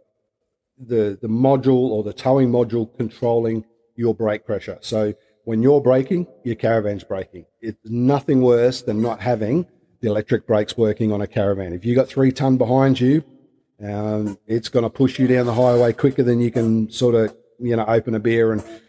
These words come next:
and, uh, you know, sit down and watch television. The-, these are critical things in your vehicle. The trailer brakes need to be set up. These brakes help you slow down the trailer and preventing it pushing you forward. So,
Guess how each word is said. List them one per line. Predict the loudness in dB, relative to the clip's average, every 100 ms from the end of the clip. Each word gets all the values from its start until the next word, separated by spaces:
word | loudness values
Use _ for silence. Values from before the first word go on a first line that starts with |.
| _ -8
and, | -2 -2 0
uh, | 0 -2 -4
you |
know, | -4 -2
sit | 0
down | 0 2
and | -2
watch | -4
television. | -2 -2 -2 -6 0
The-, | 2 2
these | 2 2 4 2
are | -2
critical | 0 2 2 2 -2
things | -2 0 0
in | 0
your | 0 0
vehicle. | 0 -4 -6
The | -16
trailer | -4 0 2 2
brakes | 0 -2 -4 -8
need | -4 -2 -2
to | -2
be | -2
set | -2 -2
up. | -2 -4 _ -20 -20 _ -2
These | 0 2
brakes | 2 0 0
help | 0 0 0
you | -6
slow | -2 2 4 4
down | 4 2 0
the |
trailer | -2 0 2 2 -2 -6 _ _
and | -8 -2
preventing | -2 0 0 0 -2
it | -2 -4
pushing | -6 -4 -2
you | 0 -2
forward. | 0 0 0 -2 -8
So, | -6 -2 0